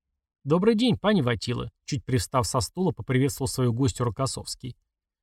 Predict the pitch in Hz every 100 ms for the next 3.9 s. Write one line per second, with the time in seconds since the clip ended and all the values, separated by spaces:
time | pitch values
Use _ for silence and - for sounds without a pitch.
0 | _ 139 208 254 254 202 196 - 156 147
1 | 139 151 143 135 131 135 117 135 120 190
2 | 196 170 135 127 147 - 135 123 127 123
3 | 127 117 113 143 - 156 117 117